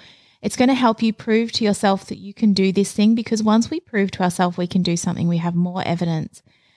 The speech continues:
And that, that inspires us to go for the next thing and then the next thing. And it shows us that we can do it, so we keep going. But if we quit before we've gotten there, that gives us evidence, "Actually, I can't do it because I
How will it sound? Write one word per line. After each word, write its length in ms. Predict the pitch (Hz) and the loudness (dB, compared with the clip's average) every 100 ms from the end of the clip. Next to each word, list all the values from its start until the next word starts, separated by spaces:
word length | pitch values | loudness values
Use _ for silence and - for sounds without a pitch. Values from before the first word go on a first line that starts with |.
| _ - | _ -8
And 160 | 190 | -2
that, 220 | 196 180 - _ _ _ _ _ _ _ - | 0 0 -4 _ _ _ _ _ _ _ -10
that 160 | 202 247 | -4 -2
inspires 560 | 285 - - 190 196 | -2 -2 2 4 4
us 160 | 190 175 | 2 0
to 100 | - | 0
go 140 | - | -2
for 80 | 175 | -2
the 100 | 180 | 0
next 260 | 190 196 - | 2 0 -4
thing 300 | - 151 190 | -4 -2 -2
and 120 | 180 | 0
then 80 | 175 | 2
the 80 | 175 | 4
next 280 | 175 - - | 2 0 -4
thing. 340 | 104 101 92 _ _ _ | -6 -6 -8 _ _ _
And 140 | 185 | -2
it 80 | - | 0
shows 240 | - 185 180 | 0 0 0
us 180 | 170 | -2
that 120 | - - | -4 -6
we 120 | 170 | -4
can 240 | - 170 | 0 0
do 140 | 170 160 | 0 -2
it, 160 | - | -4
so 140 | - 170 | -4 -4
we 100 | 165 | -4
keep 300 | - 180 - | -4 -6 -4
going. 420 | 175 170 160 170 - - _ - | -2 0 -2 -4 -8 -20 _ 0
But 120 | 196 | 2
if 200 | 202 - | 2 0
we 120 | 180 | -2
quit 800 | 175 - 269 302 - - - - _ - | -2 -6 0 2 2 0 -10 -12 _ -10
before 300 | 214 - 233 | -6 0 2
we've 160 | 214 | 2
gotten 320 | 208 220 - 247 | 2 -2 2 2
there, 380 | 175 151 - - - _ _ | 2 2 0 -4 -16 _ _
that 200 | 254 285 | 0 0
gives 220 | - 294 | 0 0
us 180 | 254 233 | 0 0
evidence, 460 | - 202 214 202 - - | 0 2 2 2 -2 -8
"Actually, 760 | 208 - - 110 202 196 196 - - | -10 -6 0 2 4 2 0 -6 -6
I 80 | 190 | -4
can't 420 | - - 202 208 | -2 0 2 2
do 160 | 180 170 | 2 2
it 220 | 180 - - | 0 -4 -10
because 280 | 190 185 | -12 -4
I 80 | 196 | 2